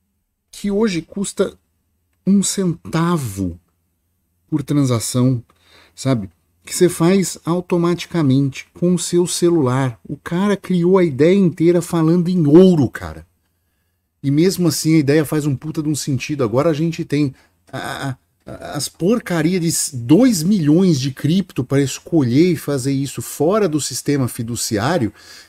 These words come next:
e as pessoas ficam reclamando que fazer PIX é controle. Tá bom, é óbvio que é controle.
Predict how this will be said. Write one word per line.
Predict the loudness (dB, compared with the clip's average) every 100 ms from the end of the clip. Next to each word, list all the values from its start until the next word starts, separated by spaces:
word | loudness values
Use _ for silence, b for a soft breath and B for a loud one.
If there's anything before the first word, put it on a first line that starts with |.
| _
e | -2
as | 0
pessoas | 0 0 0 0 0 -2
ficam | -8 -6 -6
reclamando | -2 -2 -2 -4 0 0 2 2 0 -4 b b b b _ _
que | -8
fazer | -6 -2 -2 2 2 2 _
PIX | -6 -6 -6 -8 -2
é | -2
controle. | -2 -4 -6 -2 2 2 0
Tá | -2
bom, | 0 2 2 0 -4
é | -2 2
óbvio | 2 2 -2 -6 -6
que | -4
é | -4
controle. | -2 -4 -2 0 0 -2